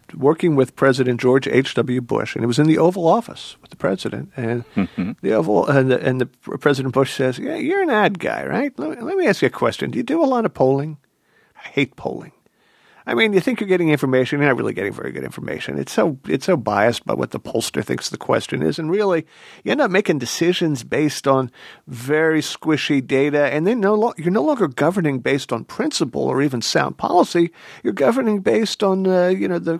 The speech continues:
Speaker 1: keeping the pulse on the electorate, which may not even understand the problems." He says, and, and really, the polls are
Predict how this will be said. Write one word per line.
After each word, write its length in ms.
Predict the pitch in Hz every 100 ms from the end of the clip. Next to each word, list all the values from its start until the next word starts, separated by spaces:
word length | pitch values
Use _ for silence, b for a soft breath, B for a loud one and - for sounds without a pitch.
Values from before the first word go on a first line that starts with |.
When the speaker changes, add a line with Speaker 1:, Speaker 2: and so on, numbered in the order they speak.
| -
Speaker 1:
keeping 300 | - 254 220
the 80 | 180
pulse 380 | - 247 233 -
on 160 | 190 170
the 80 |
electorate, 560 | 170 220 269 202 180 165 B B
which 180 | 240
may 120 | 330 254
not 180 | 226
even 220 | 208 202 180
understand 480 | 170 - 170 160
the 40 | 156
problems." 520 | - 302 294 208 165
He 80 | 202
says, 260 | - 196 - B B B B
and, 200 | 226 240
and 220 | 208 214
really, 300 | 247 359 208
the 80 | 202
polls 360 | - 349 294
are 140 | 175